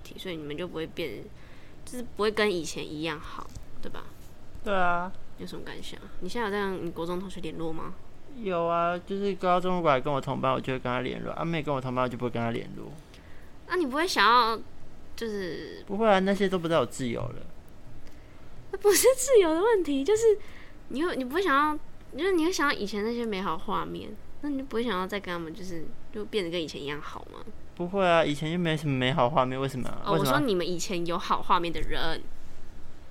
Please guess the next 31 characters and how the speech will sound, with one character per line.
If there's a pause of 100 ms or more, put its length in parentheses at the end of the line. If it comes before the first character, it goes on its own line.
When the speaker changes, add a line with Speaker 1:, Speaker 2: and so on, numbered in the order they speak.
Speaker 2:
没
有
啊。 (720)
Speaker 1:
没
有
啊。 (840)
Speaker 2:
没
有
啊。 (880)
Speaker 1:
所
以，
哦，
你
以
前
跟
你
好
画
面
的
人，
现
在
还
是
一
样
好
这
样